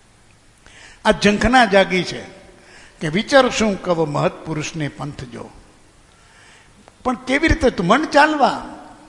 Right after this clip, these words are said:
મહત્પુરુષને પંથે જવું હોય તો કોણે રોક્યો છે? રોકનાર ત્રીજી લીટી છે, એ સમજવાની છે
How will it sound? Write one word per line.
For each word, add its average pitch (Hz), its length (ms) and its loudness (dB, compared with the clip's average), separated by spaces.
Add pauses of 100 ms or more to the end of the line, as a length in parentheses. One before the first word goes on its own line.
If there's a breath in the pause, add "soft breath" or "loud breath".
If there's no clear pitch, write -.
(200)
મહત્પુરુષને 196 640 -2
પંથે 185 340 -4
જવું 185 280 2
હોય 175 60 4
તો 175 120 -4
કોણે 269 280 2
રોક્યો 226 440 4
છે? - 420 -12 (380 loud breath)
રોકનાર 180 520 0
ત્રીજી 165 420 -4
લીટી 156 320 -4
છે, 135 120 -12
એ 156 120 -8
સમજવાની 113 600 -14
છે - 140 -20